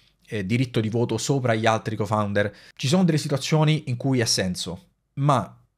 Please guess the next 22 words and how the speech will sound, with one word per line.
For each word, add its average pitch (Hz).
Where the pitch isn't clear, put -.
di 131
norma, 117
se -
siete 98
tre 95
co-founder, 95
due 98
co-founder 101
che 92
sono 101
lì 117
dall'inizio, 107
tutti 120
quanti 117
mettono 107
lo 101
stesso 117
impegno, 113
lo 95
stesso 110
valore, 107
allora 147